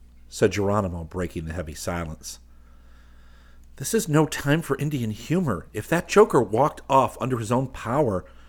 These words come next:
we're gonna be in the soup." "Let's check with Vogel." "Right."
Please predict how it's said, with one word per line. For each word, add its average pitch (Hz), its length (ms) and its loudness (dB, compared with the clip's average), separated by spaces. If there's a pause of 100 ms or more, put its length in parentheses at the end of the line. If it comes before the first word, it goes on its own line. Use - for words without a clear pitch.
(160)
we're 214 200 6
gonna 139 160 2
be 104 160 -2
in 110 100 2
the 139 60 2
soup." - 520 0 (1200)
"Let's 98 220 -4
check - 320 2
with 80 160 -12
Vogel." 90 400 -8 (920)
"Right." - 420 -8